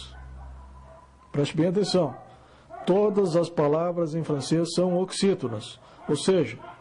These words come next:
só a sílaba final é tônica, o acento não marca a tonicidade de uma sílaba, como é o caso da palavra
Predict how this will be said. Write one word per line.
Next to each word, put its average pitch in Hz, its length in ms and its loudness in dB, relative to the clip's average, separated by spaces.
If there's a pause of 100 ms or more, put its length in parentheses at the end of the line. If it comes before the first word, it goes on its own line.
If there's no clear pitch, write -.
(260)
só 180 240 2
a 226 80 4
sílaba 202 460 4
final 165 400 0
é 151 40 0
tônica, 180 600 0 (800)
o 147 100 6
acento 202 460 2
não 196 320 2
marca 196 720 0
a 165 100 0
tonicidade 190 1120 0 (380)
de 151 140 2
uma 185 160 4
sílaba, 185 480 0 (720)
como 151 200 4
é 180 40 6
o 190 120 4
caso 190 540 2
da 170 200 0
palavra 151 680 -2